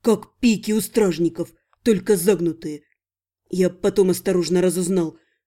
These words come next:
Он был хромым горшечником Николя, пил сильно, ругался со всеми соседями, но работал всем на зависть. Он во сне оборотился, разнес дом, жену в развалинах нашли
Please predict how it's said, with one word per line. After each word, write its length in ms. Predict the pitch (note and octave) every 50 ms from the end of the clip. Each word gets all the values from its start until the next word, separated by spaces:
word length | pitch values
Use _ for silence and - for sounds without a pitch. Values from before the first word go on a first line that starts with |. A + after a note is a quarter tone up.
| _ _ _ _ _ -
Он 280 | F#3+ F#3+ F#3 F#3 F#3
был 240 | F3 F#3+ F#3+ F3+ E3+
хромым 500 | - - - G3 G3 G3 G3 G3 F#3 F3
горшечником 760 | E3+ F#3 F3+ - - G3+ F#3 - - F#3+ F#3 F#3 G#3 F#3+ F#3+
Николя, 420 | F#3+ F#3 F#3+ G#3+ G3 F#3 E3+ D#3+ - - _ _ _ _ _ _ _ _
пил 240 | - B3+ B3 A3 F3+
сильно, 480 | E3+ - - F3+ E3 E3+ D#3+ D#3+ D#3 - _ _ _ _ -
ругался 560 | G#3+ A#3 A3 F3+ D#3+ F#3 F3+ F#3 F3+ F#3+ F#3
со 120 | F3 G3 F3+
всеми 300 | F3+ - G3 F3+ F3+ F3+
соседями, 720 | F3 F#3+ F3+ F3+ - F#3+ F3+ D#3 F3 E3+ F3 E3 - - _ _ _ _ _ _ -
но 240 | F#3 F3+ F3+ F#3 F#3+
работал 420 | F#3+ F#3+ F3+ F#3 F#3 F#3 G#3 F#3
всем 280 | F#3 - G3+ F#3+ G3 G3+
на 100 | G#3 G3
зависть. 520 | D#3+ E3+ E3 E3+ F#3+ F3 - - - _ _ _ _ _ _ _ _ _ _ _ _ _ -
Он 360 | G3 G3+ G3 F#3+ F#3+ G3+ - _ -
во 180 | F#3+ F#3 G3 F#3
сне 320 | F#3+ - A#3 A3+ G#3 F3+
оборотился, 680 | E3+ F#3 F#3+ F#3+ F#3+ - G#3 G3 E3+ - - - E3 - _ _ _ _ _ _ _ _ -
разнес 460 | G#3+ A3 G#3+ F3 G#3 A#3 A3+ G3 D#3
дом, 360 | D3 C3+ E3 E3 E3 E3 - _ _ _ _ _
жену 400 | - F3 - A3+ A3 G3+ G3+ G3+
в 60 | F#3 G3
развалинах 640 | G3+ F#3+ E3 F3 F#3+ F#3+ F3+ F3+ F3+ F3 F3 F3+
нашли 540 | F#3+ F#3 F#3 - G#3 G3+ G3+ G3 F3+ -